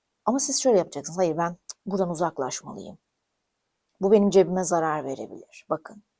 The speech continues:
böyle bir enerji sanki arkadaşlar. Bir sır ortaya çıkabilir. Belki de çoktan çıkmıştır hayatınızda.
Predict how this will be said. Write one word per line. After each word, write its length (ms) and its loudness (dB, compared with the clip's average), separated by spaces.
böyle 320 2
bir 60 -4
enerji 380 -8
sanki 360 -10
arkadaşlar. 680 -20
Bir 120 2
sır 300 2
ortaya 440 -2
çıkabilir. 540 -2
Belki 240 -2
de 60 -2
çoktan 440 -6
çıkmıştır 440 -12
hayatınızda. 840 -6